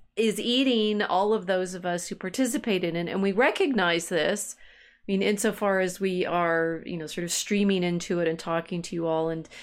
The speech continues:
sending our energy through my Sauron ring of, of attention into the internet, we're, we're feeling ourselves being captured spiritually.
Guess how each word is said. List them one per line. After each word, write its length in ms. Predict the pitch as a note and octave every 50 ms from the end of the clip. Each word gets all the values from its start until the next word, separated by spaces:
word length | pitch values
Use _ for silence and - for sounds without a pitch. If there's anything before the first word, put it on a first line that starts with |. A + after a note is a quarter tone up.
| - -
sending 560 | - - - - - A#3+ A#3 A3 A3+ A3+ G#3
our 160 | G3+ F#3+ F#3 F3+
energy 760 | - F#3+ F#3 G3 F#3+ F#3+ E3+ E3+ F3 E3+ D#3+ D#3 E3 E3 - _ - - - - - _ _ _ _ _
through 200 | - - G3 F#3+
my 220 | F3+ F3 E3+ E3+ E3
Sauron 560 | E3 - - F#3+ F3+ F3 E3+ E3+ E3+ E3 D#3+
ring 280 | D#3+ E3+ E3+ E3 E3 D#3+
of, 200 | D3+ D3+ D3+ - - -
of 200 | - F3 E3 D#3
attention 560 | E3 D#3+ - G3 F#3 F3+ F3 - - F3 D#3+ -
into 360 | - E3+ E3+ E3+ - F#3+ E3
the 160 | E3 D#3+ D#3+
internet, 460 | E3+ E3+ - - F3+ E3 D#3+ D3 -
we're, 320 | E3 E3+ E3 D#3+ D#3 - - - - -
we're 120 | F3 F3
feeling 560 | - - - B3 B3 B3+ B3 A3+ A3 G3+ F#3
ourselves 600 | F3+ F3 E3+ E3 - - F3 D#3+ D#3+ D3+ D3+ -
being 480 | - - F3 E3+ E3 D#3+ D#3 D#3 D#3 - - _ _ _ _ _ - - _ _ _ _ _ _ - -
captured 680 | - A3+ F#3+ F3+ F3+ - - - E3+ D#3 D#3 - -
spiritually. 800 | - - - F#3+ E3 D#3+ D#3+ D#3+ D#3+ - D#3 E3+ D#3+ D#3+ D3+ -